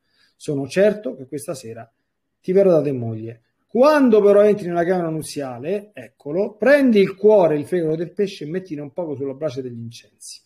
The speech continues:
L'odore si spanderà e il demonio lo dovrà annusare e fuggirà e non comparirà più intorno a lei."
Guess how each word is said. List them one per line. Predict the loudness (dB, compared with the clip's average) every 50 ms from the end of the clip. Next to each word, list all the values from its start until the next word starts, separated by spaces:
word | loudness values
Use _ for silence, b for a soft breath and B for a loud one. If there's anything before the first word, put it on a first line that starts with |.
| _ _ _ _ _ _ _ _
L'odore | -2 0 2 4 4 4 4 4
si | 2 0
spanderà | -4 -4 -4 -4 -2 0 0 2 2 0 0 -4 -8
e | -6 -6 -4
il | -4 -2
demonio | -2 -2 0 0 0 2 0
lo | 2 2
dovrà | 2 0 0 0
annusare | -2 -4 -4 -6 -6 -8 -8 -8 -10 -8
e | -8 -10
fuggirà | -10 -8 _ -10 -10 -8 -8 -6 -4 -4 -6 -6 -10 -14 _ _ _ _ _ _ _
e | _ -4 -2
non | 0 0 0 0 -2
comparirà | -4 -6 -4 -2 0 2 2 2 2 0 -4
più | -8 _ _ -10 -10 -8 _
intorno | -8 -6 -6 -8 -10 -14 -16 -14 -12 -12 -12
a | -12 -12
lei." | -14 -20 -20 _